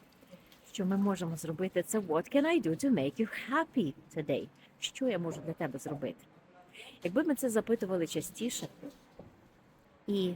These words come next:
нагадували: «Коханий, кохана, дивись, дивись, дивись, як ти добре зробив це, дивись, як ти гарно полагодив те, дивись, як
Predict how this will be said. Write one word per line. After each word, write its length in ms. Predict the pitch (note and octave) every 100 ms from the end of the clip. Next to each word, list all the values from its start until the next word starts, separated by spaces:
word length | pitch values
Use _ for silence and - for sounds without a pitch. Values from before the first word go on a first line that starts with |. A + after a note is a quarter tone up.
| -
нагадували: 720 | F#3 E3+ A3+ F#3+ C#3+ C3+ B2 - - - - -
«Коханий, 480 | - B3 C#4+ A#3+
кохана, 520 | E3 - - G#3 G3 F3
дивись, 500 | G3 G#3+ F#3 - - - - - - - - - - - - - - - - - F3 F#3+
дивись, 440 | E4 C#4+ - - - - - - - - - - - -
дивись, 240 | D4 F4+
як 140 | D4 -
ти 140 | D#4
добре 460 | G3 B3 D4 A#3+ A3+
зробив 500 | G#3 G#3 F#3 B3 - -
це, 440 | - - G3 F#3 C#3+ - - -
дивись, 160 | G#3+ B3
як 120 | -
ти 80 | B3
гарно 380 | G#3+ B3+ B3+ A#3+
полагодив 640 | G#3+ G#3+ A3+ A3+ G#3+ G3+ - -
те, 300 | F#3 D#3+ A#2+ - - - -
дивись, 340 | F#3+ C#4+ D#4+
як 400 | B3+ A#3+ - -